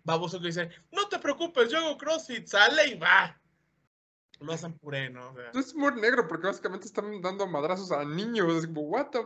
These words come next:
Speaker 2: fuck?".
Speaker 1: Ah, sí.
Speaker 2: Dato curioso, para relacionar de nuevo con James Wan, ahí sale Lee Whannell, su amigo de James Wan.
Speaker 1: ¿Mm?
Speaker 2: Es un güey que se la pasa en la camioneta ahí nomás. Raro, pero pues
Speaker 1: Ah,
Speaker 2: ahí
Speaker 1: y el
Speaker 2: está.
Speaker 1: de la camioneta.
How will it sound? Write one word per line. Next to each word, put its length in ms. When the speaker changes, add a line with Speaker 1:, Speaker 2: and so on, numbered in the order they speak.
Speaker 2:
fuck?". 240
Speaker 1:
Ah, 260
sí. 380
Speaker 2:
Dato 280
curioso, 580
para 200
relacionar 500
de 140
nuevo 180
con 160
James 200
Wan, 340
ahí 160
sale 460
Lee 460
Whannell, 560
su 180
amigo 380
de 120
James 240
Wan. 180
Speaker 1:
¿Mm? 300
Speaker 2:
Es 200
un 200
güey 120
que 100
se 80
la 80
pasa 140
en 60
la 60
camioneta 400
ahí 100
nomás. 360
Raro, 300
pero 140
pues 120
Speaker 1:
Ah, 40
Speaker 2:
ahí 100
Speaker 1:
y 60
el 60
Speaker 2:
está. 180
Speaker 1:
de 120
la 160
camioneta. 920